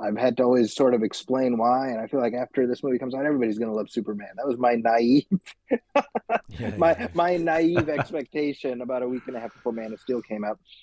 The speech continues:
Speaker 1: Um, I, I, and I st-, it, being honest, it's not a movie I revisit a ton, but it's, I would say in the last ten years, I've watched it a, you know, a handful of times. And I, I generally find it enjoyable, but, you know, I said,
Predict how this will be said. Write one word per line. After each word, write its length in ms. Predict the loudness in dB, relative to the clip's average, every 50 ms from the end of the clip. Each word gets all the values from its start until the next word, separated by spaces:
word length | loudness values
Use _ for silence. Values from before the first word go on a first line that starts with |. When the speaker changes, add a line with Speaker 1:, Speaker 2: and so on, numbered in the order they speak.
| _ _ _ _ _ _ _ _ _ _ _ 0
Speaker 1:
Um, 460 | 2 4 4 4 2 0 -2 -6 -10 _ _ _ _ _ _ _ _ _ _ _ _ _ _ _ _ _ _ _ _ _ _ _ 0
I, 240 | 2 2 2 0 -4 _ _ _ _ _ _ _ 0
I, 140 | 2 4 4
and 200 | 2 0 -2 -4
I 100 | -2 -4
st-, 320 | -4 -4 -2 -2 0 2
it, 340 | 4 2 2 0 -4 -6 -2
being 180 | 0 0 2 0
honest, 300 | 0 -2 -2 -2 -2 -2
it's 220 | -2 -2 -2 -2
not 160 | -4 -2 -2 -2
a 40 | 0
movie 340 | 2 2 2 2 2 2
I 140 | 2 2 2
revisit 760 | 2 2 0 -2 -2 -4 -4 -4 -2 -2 -2 0 -2 -4 -4 -6 -10
a 100 | -12 -12 -12 _ -20 -20 -14 -6
ton, 420 | -4 -2 -2 -2 -2 -2 -4 -2
but 180 | -2 -2 -2 0 2
it's, 300 | 2 2 2 0 -4 -8 -4
I 100 | 0 0
would 140 | 2 0 0
say 80 | 0 -2
in 60 | -4
the 60 | -4
last 240 | -6 -8 -10 -10 _
ten 160 | -8 -6 -4 -2
years, 260 | -2 0 0 0 0
I've 140 | -2 0 0
watched 340 | 0 0 0 -2 -2 0
it 100 | 0 2
a, 180 | 2 0 0 -2 -2 -2
you 120 | -2 -2
know, 120 | -2 -2 -4
a 40 | -2
handful 340 | 0 -2 -2 0 0 -2
of 80 | -2 -2
times. 280 | -4 -4 -6 -6 -6 -8 -12 _ _ _ _ _ _ _ _ _ 0
And 280 | 2 2 2 2 0 -2 _ _ _ _ -10 -6
I, 260 | -2 2 2 2 2 0 -2 -6 -2
I 180 | 2 2 2
generally 580 | 2 2 2 2 4 4 4 4 4 4 4 2
find 340 | 2 -2 -4 -4 -4 -4 -4
it 100 | -6 -6
enjoyable, 640 | -6 -8 -4 0 0 2 2 2 2 2 0 0 0
but, 260 | 0 0 -2 -2 -2
you 120 | -4 -4
know, 120 | -2 -2 -2
I 160 | -2 -4 -4
said, 400 | -4 _ 0 2 2 2 0